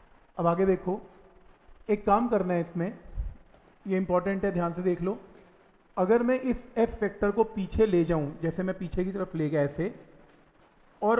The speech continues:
O point के साथ यहाँ पर एक perpendicular draw करूँ, ये मैंने ड्रॉ कर दिया एक perpendicular ninety degree, such that ओ point और इस point के बीच में perpendicular distance कितना है?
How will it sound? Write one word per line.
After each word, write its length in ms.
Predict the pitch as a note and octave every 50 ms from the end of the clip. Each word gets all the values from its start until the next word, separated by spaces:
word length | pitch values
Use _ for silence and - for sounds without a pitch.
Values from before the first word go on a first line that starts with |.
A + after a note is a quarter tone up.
| A3+ - - - -
O 220 | A3+ A3+ B3+ C4+ C4+ -
point 400 | A3 G#3 G3+ G3+ G#3 G3+ G3+ -
के 260 | - - G#3 G3+ G#3
साथ 580 | G3+ G#3 - - - F3 F3+ F3+ F#3 F#3+ - -
यहाँ 340 | F3+ E3 D#3+ D3+ E3 F#3 F#3 F#3 -
पर 260 | E3+ E3+ F3 - - -
एक 260 | G3 F3+ F3+ - - -
perpendicular 1040 | F#3 F3+ F3+ - - - - A3+ G#3 G#3 G#3+ A3 G#3+ A#3+ A#3+ - A#3 A3 G#3+ G#3+ G#3+ G#3
draw 260 | E3 E3+ F3 E3+ E3+
करूँ, 400 | E3+ E3+ E3 D#3 D3+ D3 C#3+ D#3 E3
ये 220 | D#3 F3 G#3 A3
मैंने 240 | G3+ F#3 F3+ F#3 F#3
ड्रॉ 220 | D#3 E3+ D#3+ D#3+ E3
कर 160 | E3 D#3+ D3+
दिया 220 | D3 D#3 D#3 D3+ D3+
एक 240 | D#3 F#3+ A#3 - - - - - - - - - - - _ _ _
perpendicular 680 | E3+ D#3+ D#3+ - E3+ D#3+ D#3+ D#3+ D#3+ D#3 D#3 D#3 E3+ D3+
ninety 360 | D3+ D3 C#3+ D3 D3+ E3 D#3+
degree, 320 | D3 C#3+ C#3 D3 E3+ G3+ G3+ - - -
such 260 | - G#3 G3+ G3+ G3 F3
that 320 | E3+ D#3 C#3 B2+ - - - - - - - - - - - _ _ _ _
ओ 200 | G3+ F#3 G#3 A3+ A#3 A3+ -
point 420 | F#3+ F#3 F3 F#3 A3 A#3 - - - - - - - - - -
और 200 | F3 F#3 F#3+ - C#4
इस 200 | A3+ G#3+ - -
point 300 | - F#3 F3 F3 F3 -
के 100 | G3 F#3+
बीच 220 | E3 F3 E3+ - F#3
में 80 | F3+ F3+
perpendicular 760 | - F3+ E3 - - F3 F3+ F#3 F#3+ G3 G3+ G3+ G#3+ G#3+ G#3+
distance 320 | F3+ - - - G#3+ G#3 -
कितना 260 | G#3+ G3+ - G#3 A3
है? 100 | A#3